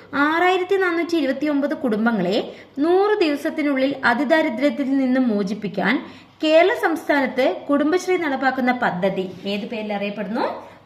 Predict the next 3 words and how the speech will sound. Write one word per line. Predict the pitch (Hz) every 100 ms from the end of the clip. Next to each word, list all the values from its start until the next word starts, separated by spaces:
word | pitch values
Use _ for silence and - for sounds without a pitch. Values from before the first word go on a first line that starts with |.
| -
ഉജ്ജീവനം | 302 254 - 302 294 269 269 269 254
പദ്ധതി. | 220 180 202 190 269 233 - - - - _ _ - - - - _ - - _ - - - - - - - 294
ലോകത്തിൽ | 349 370 453 349 294 523